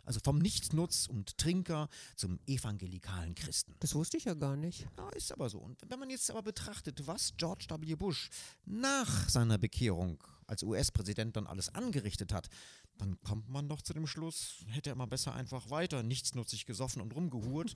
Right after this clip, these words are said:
Speaker 2: <laughs>
Speaker 1: dann wär's für die Welt wahrscheinlich besser gewesen.
Speaker 2: Hm, sehr eindrücklich.
Speaker 1: Mhm.
Speaker 2: Aber also, wir betrachten hier schon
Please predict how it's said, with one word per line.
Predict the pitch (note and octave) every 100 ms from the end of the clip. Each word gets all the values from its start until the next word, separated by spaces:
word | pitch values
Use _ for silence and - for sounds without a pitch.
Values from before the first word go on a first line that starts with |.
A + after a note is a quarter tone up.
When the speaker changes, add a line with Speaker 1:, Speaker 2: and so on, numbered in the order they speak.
| -
Speaker 2:
<laughs> | -
Speaker 1:
dann | A2 G#2
wär's | B2 B2
für | A#2+
die | A2+ G#2+
Welt | A#2 -
wahrscheinlich | A#2+ A#2 A#2 B2 C3+
besser | F3 - A#2+
gewesen. | G#2+ F2+ D#2+ -
Speaker 2:
Hm, | C#4 A#3+ E3+ D#3 F3 - -
sehr | - C#3 D#3+
eindrücklich. | - D#3+ E3+ E3+ E3+ D#3+ E3+ - - C#3 D3 D3
Speaker 1:
Mhm. | D3 D#3+ G3 C#4+
Speaker 2:
Aber | F#3 F#3 F3+ - - _
also, | F3+ F#3 - -
wir | B2 F#3+
betrachten | E3+ - - C3+ - F3
hier | D#3+ E3+
schon | - - D#3 F3 F3 D#3+